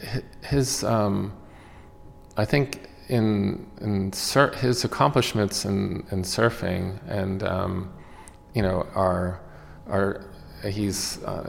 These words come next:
on a talent on, you know, on a, on the highest possible level, you know, and has surfed the most consequential waves all around the planet, and, and he's well known for,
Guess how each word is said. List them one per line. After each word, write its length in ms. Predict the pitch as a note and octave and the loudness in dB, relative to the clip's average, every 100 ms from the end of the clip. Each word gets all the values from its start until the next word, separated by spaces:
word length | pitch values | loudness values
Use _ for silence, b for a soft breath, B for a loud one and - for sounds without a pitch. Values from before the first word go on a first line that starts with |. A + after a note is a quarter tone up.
| F2+ | -4
on 120 | F#2 | -2
a 60 | F#2 | -2
talent 480 | F#2 G#2+ G2+ G2+ F#2 | -2 0 2 2 0
on, 360 | F#2 F2+ F2+ F2 - | 0 0 -2 -4 -6
you 120 | G2 | -2
know, 200 | F#2 E2+ D2 | -2 -2 -2
on 140 | F2+ | 0
a, 200 | F#2 F2 - - | 0 -4 -8 -2
on 100 | G2 | 0
the 60 | F#2 | 2
highest 380 | A2 G#2 F#2+ - | 6 6 6 4
possible 380 | F#2 - F2 F2 | 4 4 0 0
level, 380 | F2+ F2+ E2+ - | 0 -2 -6 -8
you 60 | G2+ | -4
know, 160 | F2+ F2+ | -2 0
and 320 | F2+ F#2 F2+ | 0 -2 -4
has 160 | F#2 | -4
surfed 400 | - - F#2 - - | -2 -2 -2 -2 -2
the 340 | F#2 F2 F2+ - | 0 0 -2 -4
most 320 | G#2 F#2+ F#2+ - | -2 0 0 0
consequential 880 | F#2 F2+ F#2 F2+ F2 - F2 E2+ E2 | 0 0 -2 -2 -2 -2 -2 -2 -2
waves 340 | F2+ F2+ F2 | 0 0 -2
all 260 | - F#2+ F#2+ | 2 6 6
around 220 | F#2 F2+ | 4 2
the 80 | F2 | 0
planet, 360 | - F2 F2 - | -2 -2 -2 -2
and, 240 | F2+ F2+ - | -2 -2 -2
and 180 | G#2+ G#2 | 0 2
he's 360 | G2+ A2+ G#2 - | 4 4 2 2
well 220 | A2 G2 | 4 6
known 240 | F#2 G2 | 6 4
for, 260 | - F2 | 2 -2